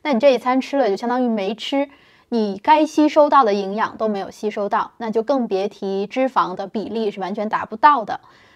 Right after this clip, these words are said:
另外呢，就是袋装的魔芋啊，你把它打开之后呢，会有一种奇特的味道。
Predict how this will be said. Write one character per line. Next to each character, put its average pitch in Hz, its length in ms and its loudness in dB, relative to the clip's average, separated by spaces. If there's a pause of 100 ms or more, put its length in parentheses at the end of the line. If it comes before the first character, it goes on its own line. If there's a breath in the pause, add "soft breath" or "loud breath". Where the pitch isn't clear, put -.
(140)
另 415 200 2
外 403 160 4
呢， 254 160 2
就 254 180 2
是 226 300 -2
袋 285 240 0
装 226 200 -4
的 214 80 -4
魔 190 220 -6
芋 226 180 -2
啊， - 280 -6
你 220 40 -12
把 208 120 -6
它 226 100 -4
打 - 160 -4
开 220 140 -4
之 240 100 -2
后 247 80 -2
呢， 196 180 -2
会 285 200 2
有 185 80 2
一 233 80 -4
种 196 400 0
奇 - 260 -6
特 311 180 0
的 233 120 2
味 285 260 6
道。 190 240 0